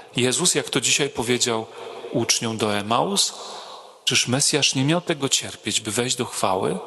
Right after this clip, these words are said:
A Ignacy potem powie, "Żeby tak, jak będąc ze mną w cierpieniu, być ze mną w chwale". Hmm? Może dlatego chrześcijaństwo jest trudne.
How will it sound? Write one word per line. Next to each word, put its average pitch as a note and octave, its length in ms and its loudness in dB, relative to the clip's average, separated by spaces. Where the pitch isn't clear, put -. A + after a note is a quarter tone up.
A A#2 100 0
Ignacy B2 440 0
potem A#2 320 -2
powie, A#2 360 0
"Żeby B2 280 0
tak, E3+ 300 -2
jak B2+ 200 -2
będąc C3+ 500 0
ze D3 200 2
mną B2 320 -2
w - 60 -6
cierpieniu, B2+ 500 -4
być B2 280 0
ze B2+ 160 2
mną B2+ 180 -6
w B2+ 60 -8
chwale". - 420 0
Hmm? F3+ 180 -4
Może B2 220 2
dlatego A#2+ 400 0
chrześcijaństwo A#2+ 680 0
jest - 160 0
trudne. - 380 -4